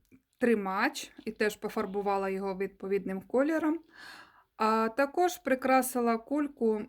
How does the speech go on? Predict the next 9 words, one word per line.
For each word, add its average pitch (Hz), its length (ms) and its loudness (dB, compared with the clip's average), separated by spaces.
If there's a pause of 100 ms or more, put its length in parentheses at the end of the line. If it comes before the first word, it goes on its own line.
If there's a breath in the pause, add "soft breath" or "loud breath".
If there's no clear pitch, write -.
е, 220 200 -2
стрічками, 233 800 0 (140)
які 220 320 -2
дуже 214 240 -2
пасують 240 720 -4 (720 soft breath)
до 214 140 -2
кольорів. 214 760 2 (680 soft breath)
І 349 300 0 (100)
получилася 240 880 0